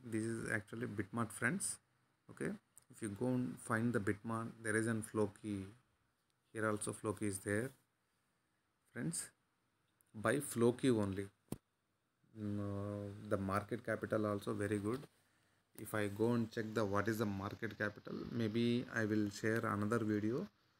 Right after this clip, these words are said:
Um, even comparing with the Floki, you know, there is an Floki, you know, is the actual Floki, friends. Okay, even I was confused and I bought actually <laughs> initially Floki, you know. So don't get confused. If you are, if you are confused,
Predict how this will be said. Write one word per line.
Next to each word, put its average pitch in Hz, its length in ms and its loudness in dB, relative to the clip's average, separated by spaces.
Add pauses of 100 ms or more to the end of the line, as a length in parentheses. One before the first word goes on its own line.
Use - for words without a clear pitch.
(440)
Um, 107 380 -6 (280)
even 117 280 0
comparing 117 480 4
with 113 100 2
the 104 80 0
Floki, 110 540 0 (180)
you 110 120 0
know, 113 240 2 (140)
there 117 240 4
is 131 120 6
an 127 160 2 (100)
Floki, 135 300 4
you 139 160 4
know, 143 120 4
is 139 220 2
the 143 120 6
actual 131 520 4
Floki, 113 420 0
friends. 95 440 0 (480)
Okay, 143 200 -6 (440)
even 117 240 2
I 107 80 6
was 107 200 4
confused 107 480 2
and 107 140 6
I 101 80 10
bought 98 240 4 (100)
actually 101 360 -4
<laughs> 104 40 0
initially 104 560 -2 (340)
Floki, 117 340 2
you 107 80 6
know. 104 200 0 (380)
So 131 160 0
don't 117 300 4
get 117 180 4
confused. 120 540 2 (180)
If 113 160 -2
you 117 140 8
are, 117 200 6
if 120 200 2
you 123 80 6
are 123 60 6
confused, 131 520 2